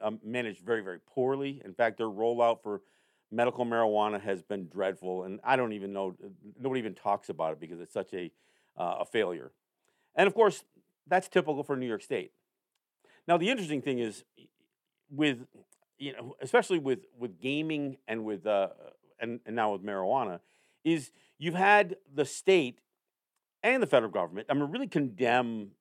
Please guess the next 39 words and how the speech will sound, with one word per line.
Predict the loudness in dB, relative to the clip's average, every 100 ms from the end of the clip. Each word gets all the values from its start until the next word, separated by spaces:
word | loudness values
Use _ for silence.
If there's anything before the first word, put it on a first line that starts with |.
| _ _ -14
these | -14 -10
things. | -8 -6
I |
mean, | -4 -4 -4
you | -6
know, |
calling | 0 6 8 8 2
gaming, | -2 -2 -2 -4 -6 -8
you | -10
know, | -10 -10 -4
gambling | -2 -2 -6
terrible. | 0 2 2 0
I |
mean, | -6
that's | -6 0
why | 2 2 -4 _ _
the, | -10 -10 -12 -12
the | -10
state | -4 -2 0
had | 2 0 0 _ _ _ -8
a | -8
constitutional | -2 0 0 -2 -14 -8 -8 -4 -2 0 0 0 -6 _
prohibition | 4 4 2 0 -2 -2 -8
against | -8 -10 -10 -12
gambling. | -12 -12 -10
It |
was | -8 -6
a |
terrible | 0 4 4 4
thing. | -2 -8 -16 _ _ -14
The |
state | 0 0 0 -6 _ _ -2
took | 0
a | 0
strong | 4 4 4
position | 0 -4 -2
against | 0 -2 -4
sports | -2 0 0
betting. | 0 0 -2